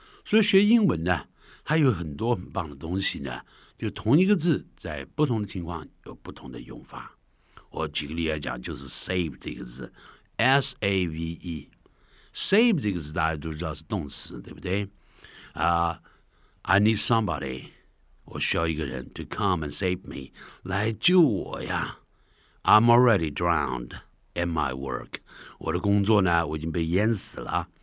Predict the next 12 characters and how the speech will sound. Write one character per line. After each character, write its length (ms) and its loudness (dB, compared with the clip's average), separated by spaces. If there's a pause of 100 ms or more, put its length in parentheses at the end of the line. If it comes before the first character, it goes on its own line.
(360)
I'm 220 4
already 480 8
drowned，D 1400 0
R 260 4
O 280 2
W 640 0
N 380 2
加 240 -4
个 120 -10
E 240 -10
D 240 -2
啊。 100 -8